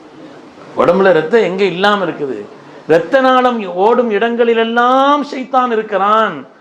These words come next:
அந்த அளவுக்கு அவனுடைய விரோதம் என்பது உங்களோடு கலந்திருக்குது, கவனமா இருங்கன்னு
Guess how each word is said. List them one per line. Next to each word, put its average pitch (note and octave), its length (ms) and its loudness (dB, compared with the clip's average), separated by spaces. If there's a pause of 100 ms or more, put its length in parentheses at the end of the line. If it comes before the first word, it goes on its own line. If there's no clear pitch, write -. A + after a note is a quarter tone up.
(200)
அந்த G#3 360 0
அளவுக்கு C4+ 760 -2 (120)
அவனுடைய F3 400 -6
விரோதம் A#3+ 460 0
என்பது G#3+ 300 -4
உங்களோடு F#3+ 360 -4
கலந்திருக்குது, F3+ 640 -4
கவனமா E3 380 -4
இருங்கன்னு D3 600 -8